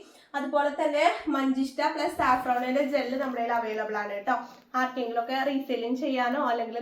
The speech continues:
നിങ്ങൾക്ക് യൂസ് ചെയ്യാനോ ഒക്കെ ആവശ്യമുണ്ടെങ്കിൽ നമ്മളെ കോൺടാക്ട് ചെയ്യേണ്ടതാണ്. അപ്പൊ ദേ ജെല്ല് കണ്ടില്ലേ?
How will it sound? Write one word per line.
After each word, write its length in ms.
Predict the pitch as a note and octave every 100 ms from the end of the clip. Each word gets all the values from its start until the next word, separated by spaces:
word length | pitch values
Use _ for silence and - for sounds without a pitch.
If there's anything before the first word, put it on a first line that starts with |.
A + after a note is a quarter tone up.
| A#3+
നിങ്ങൾക്ക് 260 | A3+ A#3+ B3
യൂസ് 200 | A3+ -
ചെയ്യാനോ 260 | C4 A#3+ A#3+
ഒക്കെ 120 | B3 A#3+
ആവശ്യമുണ്ടെങ്കിൽ 520 | G#3+ C4 A#3 A3 A3+ C#4+ - - - B3+
നമ്മളെ 220 | B3 A#3 B3
കോൺടാക്ട് 380 | A3+ G#3+ B3 B3+
ചെയ്യേണ്ടതാണ്. 540 | B3 A#3+ A#3+ A3+ C4+ G#4+ - -
അപ്പൊ 120 | - A3
ദേ 80 | B3 E4 E4 - _ _ _ _ _ _ _ _ _ G#3
ജെല്ല് 200 | A#3+ B3 D4
കണ്ടില്ലേ? 340 | D4 C4 A#3